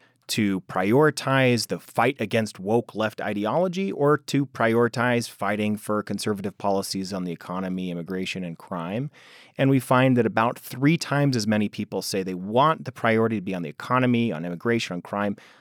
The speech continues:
otherwise on policy issues, rather on these cultural issues. And we get similar results when we asked whether Republicans want a leader who will win the conflicts in our culture or work to heal the conflicts in our culture. People want healing. And so I,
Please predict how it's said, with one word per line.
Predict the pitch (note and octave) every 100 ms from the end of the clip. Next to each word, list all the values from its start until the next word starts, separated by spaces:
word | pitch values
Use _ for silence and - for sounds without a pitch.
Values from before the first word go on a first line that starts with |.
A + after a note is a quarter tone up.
| _
otherwise | - F#2+ G2+
on | G2 G2
policy | - A#2 C#3 B2 G2
issues, | F2 - G2+
rather | G#2 F#2+ F#2+
on | F2+
these | F2+ D#2+
cultural | - C3 - G#2
issues. | - - - - - - - -
And | A#2+
we |
get | B2 C3
similar | - C#3 C#3
results | B2 A2 A#2 A2+ -
when | G#2+
we | G#2
asked | G2 F#2+ G2 -
whether | F#2+ F#2
Republicans | F#2+ G#2+ G2 - F#2+ F2+
want | F#2+ G#2
a | G#2
leader | G2+ G2+ F#2+
who | -
will | G2 F#2 F2 D#2+ - _ -
win | F#2 B2+ D#3+
the |
conflicts | D#3 D#3 D#3 D#3+ -
in | D#3+
our | D#3+
culture | D#3+ D#3+ - D#3+ -
or | - G2 F#2+
work | F#2+ G#2 A#2+
to | -
heal | A2+ D3 D3
the | G2+
conflicts | F#2+ F#2 F2+ -
in | E2
our | E2
culture. | F2 - G#2
People | - A2 A2+ G#2+
want | F#2+ F#2+ G2 _ _ _
healing. | - A#2 G2 - E2 _ _ _
And | A2 G#2
so | - A2+ A2
I, | G#2